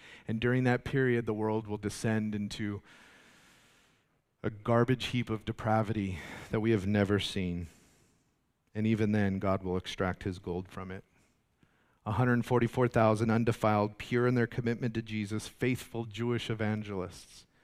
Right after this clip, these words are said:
They will be the first fruits during this time of what God is doing. They will be kept like no other group of people in history, sealed and protected from, from viciousness and violence, able to find victory in the midst of the most wicked,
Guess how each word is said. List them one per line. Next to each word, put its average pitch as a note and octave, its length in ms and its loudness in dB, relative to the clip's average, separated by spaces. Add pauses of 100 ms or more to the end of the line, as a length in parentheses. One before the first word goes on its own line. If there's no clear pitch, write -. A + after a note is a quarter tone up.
(800)
They A#2+ 140 6
will B2+ 100 6
be A#2+ 120 4
the A2+ 120 4
first - 540 2
fruits - 540 -10
during A2+ 380 0
this G#2 200 -4
time F#2+ 440 -6 (840)
of A#2 120 2
what B2+ 200 4
God A#2+ 240 10
is A2+ 220 4
doing. G#2+ 460 2
They B2+ 100 2
will C3+ 120 6
be B2 140 0
kept C#3+ 340 4
like A#2+ 220 4
no C3 200 4
other C#3 340 6 (500)
group C3 240 2
of B2+ 160 0
people B2+ 340 0
in B2 60 0
history, A2 500 -2
sealed C#3+ 520 6
and A#2 100 4
protected B2 680 4
from, G#2+ 220 2 (240)
from B2 180 2
viciousness A#2+ 800 4
and A2+ 100 2
violence, A#2 520 4
able C3 200 4
to C3 80 4
find C3 320 4
victory B2+ 520 4
in A#2 80 0
the A#2+ 80 0
midst B2+ 280 -4
of B2 60 -2
the A#2 80 -2
most A#2 220 -4 (180)
wicked, D#3+ 480 0